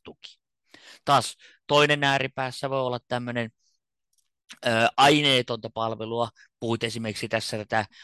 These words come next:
airikipaneelin siivoamista. En nyt tiedä, että onko se nyt yksinkertaisemmasta päästä, ja en tunne, miten monimutkainen semmoinen ja mitä asioita siellä pitää huomata, mutta siellä mennään. Voidaan aika pitkälle jo varmaan enemmän standardisoida sitä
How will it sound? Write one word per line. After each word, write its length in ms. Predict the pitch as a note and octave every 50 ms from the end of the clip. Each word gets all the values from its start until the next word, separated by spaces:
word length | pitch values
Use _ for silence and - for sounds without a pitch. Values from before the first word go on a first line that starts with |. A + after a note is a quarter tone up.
| - _ _ -
airikipaneelin 760 | A#2+ A#2 A#2 A#2 A2 G#2+ G#2+ - G#2+ G2+ G#2 G#2 G#2 G#2+ G2+
siivoamista. 880 | - - - B2 A2+ G#2+ G2 F#2+ F#2 F#2 F2+ F2+ E2+ - - - G2 - - _ _ _ _ _ -
En 100 | G3 F#3+
nyt 120 | A#2+ A#2+ - -
tiedä, 360 | C3 C3 C3 B2 B2+ A#2+ A#2+
että 360 | A2+ - _ _ - A#2 G#2+ - _ _ _ _ _ _ _ _ _ _ _ _ _ _ _ - - - - _ _ _ _
onko 180 | - C#3 C3 -
se 100 | C#3 C#3+
nyt 200 | C#3 C#3+ - - D#3+
yksinkertaisemmasta 1000 | F#3 F3 - - F#3+ D#3+ C#3 C#3 C3 B2 B2 A#2 A2 A#2 G#2+ G#2+ - - A#2
päästä, 540 | - - G#2+ A2 A2 - - - G#2+ A2+ - - -
ja 200 | B2 A2 G#2+ - _ -
en 160 | B2 A2 G#2
tunne, 240 | - B2+ B2 A#2 A2+
miten 300 | A2+ A2+ G#2+ A#2 A2 A2+
monimutkainen 720 | A#2+ B2+ C3 B2 A2+ G#2+ G#2 G2+ - - G2 F#2+ G2+ F#2+ F2
semmoinen 320 | - G#2+ G2 F#2+ G2 F#2+
ja 60 | G2
mitä 200 | G2+ G#2+ - G2+
asioita 280 | G#2 F#2+ G2+ G2+ F#2+ G2
siellä 160 | - G#2+ A2
pitää 220 | A2+ A2+ A#2 A#2+ C3
huomata, 460 | D#3+ D3+ B2+ G#2 G2 F#2 - F#2 F#2
mutta 220 | F#2+ F#2+ - -
siellä 260 | - - - - G#2
mennään. 420 | A2 C3+ D3+ D#3 D#3 C3 C3 C3 B2+ - _ _ _ _ - - _ _ _ _ -
Voidaan 280 | C3 B2 A2+ A#2+ C3 D3
aika 220 | C#3+ D3 - C#3+
pitkälle 420 | C#3 - C#3 - - C#3 C3+ C3+ C3
jo 100 | C3 B2+
varmaan 300 | C3 C3 B2+ B2 C3 C3+
enemmän 240 | C3 B2 B2 A#2+
standardisoida 760 | A#2 - - C3+ C3 A#2+ A2+ A2 G#2+ G#2 G#2+ G#2 G2+ G2+ F#2+
sitä 180 | - - -